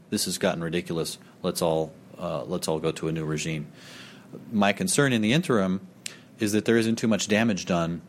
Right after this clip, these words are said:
to, to other interests and other laws that affect the internet and affect our privacy, for example. A few years ago, uh, the Recording Industry Association, um, on behalf of its clients, um, sued Verizon, a famous case called R I,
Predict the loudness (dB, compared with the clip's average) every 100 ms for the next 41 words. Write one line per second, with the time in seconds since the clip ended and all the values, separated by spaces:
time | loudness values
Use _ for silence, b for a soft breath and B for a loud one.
0 | -14 -2 2 2 0 -4 -12 -8 -2 2
1 | 2 4 4 2 -2 -10 -6 -4 0 -2
2 | 0 0 2 4 4 4 0 -2 0 -2
3 | 0 -2 0 -2 -6 -6 -4 -4 0 0
4 | 2 0 4 2 2 -4 -6 -6 -8 -8
5 | -10 -12 -14 B B B B -6 0 4
6 | 4 2 2 2 2 -2 B B B -8
7 | -2 0 2 0 2 2 2 0 -2 -2
8 | -2 -2 -4 -2 -2 -2 -6 -8 -8 -8
9 | -4 -2 0 0 0 -2 -4 0 0 2
10 | 0 -6 B B B B -6 -4 -4 -6
11 | 0 4 4 4 4 4 2 -4 -10 -18
12 | -20 -6 -4 -4 -4 -6 -4 -4 0 2
13 | 2